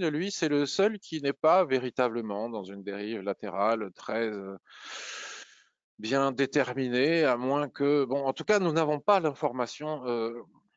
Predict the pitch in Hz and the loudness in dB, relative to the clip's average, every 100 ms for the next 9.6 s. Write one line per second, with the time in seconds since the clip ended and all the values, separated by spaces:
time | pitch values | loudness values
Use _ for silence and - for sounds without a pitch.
0 | _ _ _ _ _ _ _ _ _ - | _ _ _ _ _ _ _ _ _ -6
1 | 139 - 180 165 143 143 123 - 151 - | -4 -4 -6 -6 -4 -2 -4 -4 -6 -6
2 | 127 117 123 135 131 - - 123 135 139 | -6 -6 -4 -4 -4 -6 -4 -2 -2 -2
3 | - 123 127 110 - 117 120 110 135 113 | -2 0 0 -2 -2 -2 -2 -2 -2 0
4 | 113 107 101 113 135 123 107 117 110 120 | 0 0 2 4 4 0 -6 -10 -8 -6
5 | 110 123 120 107 110 101 113 104 98 104 | -4 -4 -4 -2 -4 -2 -6 -6 -6 -6
6 | 104 90 87 - 101 120 101 95 104 107 | -6 -8 -12 -8 -2 -2 -2 -2 -2 -4
7 | 110 120 104 135 139 113 147 127 98 - | -6 -6 0 2 2 -2 -6 -8 -10 -12
8 | 117 - - 107 101 95 92 113 135 - | -12 -14 -12 -8 -8 -8 -8 -8 -8 -12
9 | 95 104 - - 117 | -4 -2 -2 -2 -4